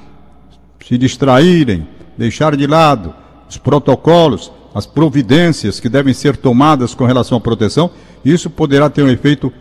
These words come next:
ainda antes do carnaval, aqui no estado do Ceará, previsão pra cidade de Fortaleza. Então, gente,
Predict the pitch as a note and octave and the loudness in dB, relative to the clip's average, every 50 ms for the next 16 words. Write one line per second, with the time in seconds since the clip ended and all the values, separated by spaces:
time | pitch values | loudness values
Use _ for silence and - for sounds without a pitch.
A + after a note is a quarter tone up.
0 | - - A#2+ C3+ D3 C#3 C3+ B2 C#3 F#3+ A#3+ A#3 - - C#3 B2+ B2+ - C3+ B2+ | -8 -4 -2 -2 0 2 2 2 4 2 2 0 0 -4 -6 -6 -4 -4 -4 -4
1 | A#2+ A#2+ A#2+ A2 F2 F2 D2+ C2 - - - - - - - _ _ _ _ _ | -2 -4 -6 -6 -6 -8 -10 -10 -12 -18 -20 -20 -20 -20 -20 _ _ _ _ _
2 | _ _ _ _ _ _ _ _ - _ _ _ A2+ A2+ A2+ - - - E3 F#3+ | _ _ _ _ _ _ _ _ -20 _ _ _ 0 0 0 0 -2 0 0 2
3 | F3 D3+ A#2 - - - C3+ B2+ A#2 A#2 A2 A2 - - A2+ F#2+ F#2 G2 - - | 2 2 0 0 -2 -2 -2 -2 -2 -4 -8 -10 -8 -6 -6 -4 -4 -4 -4 -2
4 | B2 A2+ A2 F#2 C3+ D3+ D3+ - C#3+ C3+ - C3+ G#2+ G2+ C#3+ D3+ C3+ C3 B2+ A#2+ | -2 -2 -2 0 -2 -2 -2 0 -2 -2 -2 -4 -2 0 -2 0 0 -2 -4 -4
5 | - B2+ A2 - - G#2+ F#2+ F2 D#2+ D2+ - - - - _ - _ _ _ _ | -6 -8 -6 -4 -6 -4 -4 -4 -8 -10 -12 -18 -20 -20 _ -20 _ _ _ _
6 | _ - A2+ G#2 - G3 G#3 E3 - B2+ A2 F#2 - - | _ -8 -8 -2 0 0 0 2 2 0 0 0 -2 -8